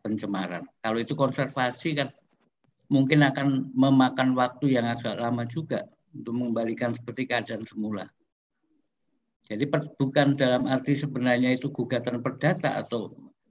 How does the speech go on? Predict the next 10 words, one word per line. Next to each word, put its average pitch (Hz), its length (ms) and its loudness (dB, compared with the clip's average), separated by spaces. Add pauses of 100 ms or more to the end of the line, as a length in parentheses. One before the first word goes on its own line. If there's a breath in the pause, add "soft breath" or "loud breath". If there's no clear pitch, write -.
(180)
masalah 123 400 0
pidana, 139 480 2
tapi 165 400 -4 (800)
mereka 143 400 2
akan 156 240 6
bertanggung 123 640 0
jawab, 120 400 0 (720)
eh, 135 320 2
secara 131 800 0 (160)
absolut 185 720 0